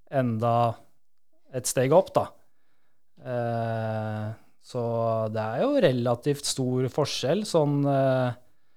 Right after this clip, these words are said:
sett på, ja, alt som skjer rundt treninger med lunsj, frokost, eh, G P S-er, eh, målinger,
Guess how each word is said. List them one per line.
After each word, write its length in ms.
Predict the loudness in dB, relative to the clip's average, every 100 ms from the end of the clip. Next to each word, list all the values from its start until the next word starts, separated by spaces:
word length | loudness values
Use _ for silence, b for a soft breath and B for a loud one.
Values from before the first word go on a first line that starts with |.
| -20 -20 -8
sett 260 | -4 -4 2
på, 120 | 4 6 4
ja, 160 | -2 -4 -10 B B -20 -4
alt 220 | -2 -2 -6
som 160 | -4
skjer 380 | -2 0 0 0
rundt 340 | -2 -4 -8 -2
treninger 600 | 2 2 0 -2 -2 0
med 540 | 0 0 2 0 -2 -4 -14 -20 -20 -20 -20 -20 -20 -6
lunsj, 340 | 0 2 0 -4
frokost, 1000 | -4 -6 -8 -6 -4 -4 -6 -8 -14 -8 0
eh, 420 | 2 4 2 2
G 180 | 0 -2
P 240 | -2 -2 -2
S-er, 680 | -4 -6 -4 -2 -2 -2 -4
eh, 760 | -2 -2 -2 -2 -2 -2 -4 -10 -20 -20 -20 -20 -4
målinger, 720 | 0 2 2 0 -2 -2 -2